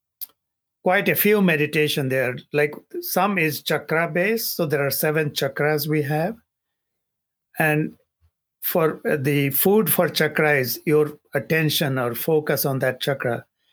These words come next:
And each chakra has a different frequency of music. So there is meditation in the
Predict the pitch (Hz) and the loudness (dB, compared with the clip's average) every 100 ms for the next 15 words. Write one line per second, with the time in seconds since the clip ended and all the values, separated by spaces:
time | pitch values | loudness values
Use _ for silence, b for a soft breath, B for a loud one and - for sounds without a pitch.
0 | _ _ _ - 151 - 175 202 175 175 | _ _ _ -2 -2 0 0 0 2 0
1 | 147 156 151 131 139 127 135 127 - _ | 2 2 2 2 2 2 0 0 -4 _
2 | 160 151 175 143 - - 151 - 143 - | -2 0 0 0 -2 -2 -2 -2 -2 0
3 | 151 135 - 123 127 139 147 185 - _ | 0 0 -2 -2 0 0 0 -2 -4 _
4 | _ _ _ _ _ _ _ - - 160 | _ _ _ _ _ _ _ -6 0 2
5 | 156 - - _ 156 165 202 160 156 151 | 2 -2 -8 _ 0 2 4 4 2 2
6 | 147 165 160 170 147 139 127 131 | 2 2 2 2 2 2 0 0